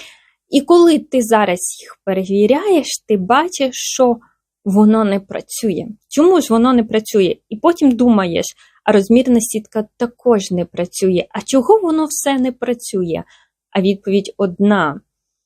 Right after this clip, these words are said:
М, проблематика в тому, що, як каже антропологічна наука, людське тіло змінюється з роками. Скелет змінюється, повнотна група змінюється.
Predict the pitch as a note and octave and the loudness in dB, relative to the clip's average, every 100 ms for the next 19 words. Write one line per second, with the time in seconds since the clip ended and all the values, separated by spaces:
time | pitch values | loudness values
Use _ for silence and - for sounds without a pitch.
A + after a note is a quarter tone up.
0 | _ _ _ _ _ _ _ G#3 G3 F#3+ | _ _ _ _ _ _ _ 0 4 4
1 | F#3 E3+ - _ _ - G#3+ A3 A#3 A#3+ | 2 -2 -6 _ _ -2 0 2 2 2
2 | A3 G#3+ F#3 F#3 F3 E3+ F3+ C#4 D4+ - | 0 -6 -10 -8 -8 -6 -4 0 0 -2
3 | _ _ _ - D4 E4 A#3+ G#3 - - | _ _ _ -4 0 2 2 0 -6 -8
4 | - A3 E3+ - G3 G3 B3+ A#3+ A3 G#3+ | -2 0 -2 -6 -8 -6 -6 -2 -2 -2
5 | F#3 F#3+ G3+ F#3+ A#3+ - G3+ F#3+ F#3+ A3+ | -6 -4 -2 -2 -4 -4 -4 -2 0 0
6 | D4 D4 F3 - _ _ - A3 - G#3+ | 0 -4 -8 -10 _ _ -4 -4 -4 -12
7 | - G3+ F#3+ F#3 G3+ G3+ F#3 F3+ - F#3 | -8 -6 -4 -2 0 0 0 -4 -8 -10
8 | F3+ F3+ F3 - - - _ _ _ _ | -8 -8 -8 -8 -8 -12 _ _ _ _
9 | _ _ _ _ _ _ - - D4+ C#4 | _ _ _ _ _ _ -12 -2 2 2
10 | A3+ A#3 A3 A3 G#3+ G3+ G3+ - G3+ G#3+ | 4 2 2 0 0 -2 -8 -8 -8 -10
11 | _ _ _ E4 D4+ C4+ A#3+ A3 G#3 F3+ | _ _ _ 0 2 2 0 -2 -2 -2
12 | F#3 - F#3 - - - - - | -6 -8 -6 -6 -6 -8 -10 -20